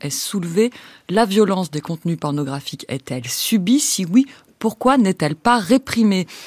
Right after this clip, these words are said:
Pour y répondre, nous sommes en ligne avec Baptiste Nico, maître de conférences en droit privé et sciences criminelles à l'Université de Limoges,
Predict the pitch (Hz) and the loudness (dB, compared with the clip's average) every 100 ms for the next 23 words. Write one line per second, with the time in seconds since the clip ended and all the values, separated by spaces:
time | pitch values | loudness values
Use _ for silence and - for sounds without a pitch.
0 | - - - 285 294 233 214 175 151 160 | -20 -20 -2 2 4 2 2 0 0 0
1 | 214 190 185 214 240 160 208 165 214 220 | 0 0 2 6 6 6 0 2 0 0
2 | 254 - 160 160 165 - 220 247 226 233 | -4 -4 -2 -2 -2 -2 0 2 2 2
3 | 196 160 165 156 165 160 - 143 156 - | -2 -4 -4 -2 -2 -2 -2 -2 -2 -4
4 | 160 165 139 - 175 - 180 180 180 156 | -2 0 0 -2 -4 -2 0 2 4 2
5 | 139 151 143 147 - 160 175 143 160 190 | 0 0 -2 -4 -6 -4 -4 -2 0 2
6 | 226 269 | 2 0